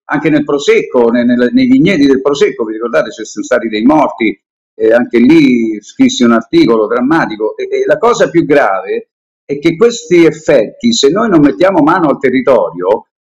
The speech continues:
eh, negli anni futuri si moltiplicheranno i danni, perché quando tu perdi lo strato del terreno, e come hai detto te, eh, citando i miei articoli,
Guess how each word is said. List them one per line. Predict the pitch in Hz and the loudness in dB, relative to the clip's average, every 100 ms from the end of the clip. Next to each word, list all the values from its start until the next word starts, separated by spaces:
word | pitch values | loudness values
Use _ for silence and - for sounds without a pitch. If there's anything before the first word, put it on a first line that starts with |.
| _ | _
eh, | 120 131 135 - | -4 -2 -2 -2
negli | 165 214 | 0 0
anni | 240 233 220 | 0 0 -2
futuri | 180 214 220 160 143 151 | -2 0 2 4 4 2
si | - - 226 | -4 -4 0
moltiplicheranno | 220 240 202 190 175 147 160 214 156 123 | 0 0 -2 -2 0 2 2 2 0 -2
i | |
danni, | 107 101 87 87 80 - _ _ | -2 -6 -6 -12 -12 -18 _ _
perché | - 147 147 185 180 - - - | -8 -6 0 0 -2 -10 -20 -6
quando | 185 214 202 | -2 0 0
tu | 214 | 0
perdi | 175 233 196 190 | 0 0 0 0
lo | 170 | 0
strato | 160 208 214 - | -2 -2 -2 -2
del | 160 156 | -4 -4
terreno, | 156 151 165 160 98 98 110 - _ _ _ | -2 -4 -2 -4 -4 -6 -8 -10 _ _ _
e | - | -12
come | 143 165 165 | -2 2 2
hai | |
detto | 170 160 160 | 2 0 0
te, | 175 185 165 | 2 2 4
eh, | 139 135 123 123 117 113 110 - - _ | 0 0 -4 -6 -10 -14 -12 -12 -14 _
citando | - 127 165 139 | -2 0 0 2
i | 139 | 2
miei | 160 | 2
articoli, | 147 - 180 120 107 123 | 0 0 0 2 -2 -4